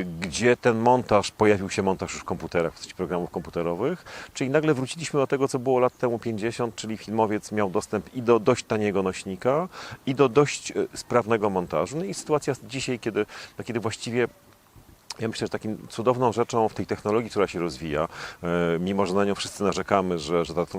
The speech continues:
technologia nas zabija, ale to jest cudowne, że właściwie w tej chwili filmowiec niezależny właściwie ma takie same środki wyrazu, jak filmowiec profesjona-, profesjonalny, filmowiec, e,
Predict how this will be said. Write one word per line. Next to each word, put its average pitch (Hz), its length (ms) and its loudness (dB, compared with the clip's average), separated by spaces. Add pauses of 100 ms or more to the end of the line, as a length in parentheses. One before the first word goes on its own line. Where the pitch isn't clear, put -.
technologia 90 340 -4
nas 85 100 -2
zabija, 87 560 0 (300)
ale 95 120 2
to - 160 -2
jest - 140 -4
cudowne, 123 440 2
że 117 160 2
właściwie 110 460 -2
w - 40 -14
tej - 140 -6
chwili 123 240 -8
filmowiec 120 360 -6
niezależny 117 560 0
właściwie 110 440 -4
ma 113 60 4
takie - 160 -10
same 120 220 -2
środki 95 500 0 (340)
wyrazu, 104 420 2
jak 127 180 2
filmowiec 131 380 -2
profesjona-, 113 560 2
profesjonalny, 98 680 2
filmowiec, 107 520 0
e, 104 160 6